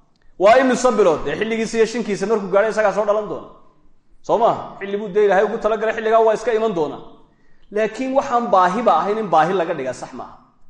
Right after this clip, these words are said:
Marka waa qodob ay tahay inaynu ku baraarugsanaano. Tusaalaha labaad, man ixtaaja, qofka u baahda, ilaa wadci jabiratin, kabme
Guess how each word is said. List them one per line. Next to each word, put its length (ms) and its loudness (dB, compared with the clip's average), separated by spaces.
Marka 160 -12
waa 140 -2
qodob 240 -2
ay 100 -2
tahay 240 -10
inaynu 240 -6
ku 80 -14
baraarugsanaano. 640 -10
Tusaalaha 420 4
labaad, 320 0
man 140 4
ixtaaja, 480 2
qofka 280 0
u 100 2
baahda, 380 0
ilaa 360 4
wadci 420 -2
jabiratin, 640 -10
kabme 460 0